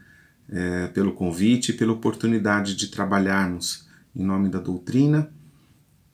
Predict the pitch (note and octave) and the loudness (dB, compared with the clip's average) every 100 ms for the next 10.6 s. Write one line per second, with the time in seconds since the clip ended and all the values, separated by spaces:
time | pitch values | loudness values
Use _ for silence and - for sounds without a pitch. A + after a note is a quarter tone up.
0 | - F#2 F#2+ G2 - F#2 F#2+ F#2 E2 F2 | -6 -2 0 0 0 -2 0 -2 -2 -6
1 | F2 E2 G2+ A#2+ B2 A2+ A2+ F#2+ G2 G2 | -4 0 2 4 4 2 0 0 2 0
2 | - F#2+ F#2+ F#2+ F#2 - - F2+ F#2+ F#2 | 0 -2 0 0 -4 -12 -10 -4 -2 -2
3 | G2+ F#2+ G2 F#2+ - G2 F#2+ F#2 - F#2 | 0 2 2 2 -2 -4 -2 -2 -2 -2
4 | F#2 F#2 - F2 F2 D#2+ G2+ B2+ C3 - | -2 -6 -6 -4 -4 0 4 4 2 -4
5 | - _ _ _ _ _ G#2 G#2+ G#2 A2 | -10 _ _ _ _ _ 0 2 4 4
6 | - G#2+ A#2 A#2 A2 A2+ A2 - A2 G2 | 2 2 0 4 4 4 4 2 2 0
7 | - F2+ - - A2 A2+ A2+ G2+ G2+ - | -6 -10 -10 -6 0 2 0 -2 -2 -4
8 | G2 F2+ - G2+ A2 A2+ A2+ A2+ - - | -6 -2 0 2 4 2 0 -6 -20 -20
9 | _ _ _ - - G#2+ G#2+ G#2+ G2+ G2 | _ _ _ -10 -2 0 0 0 0 2
10 | F#2+ F#2 - - - - | 0 -6 -8 -8 -10 -16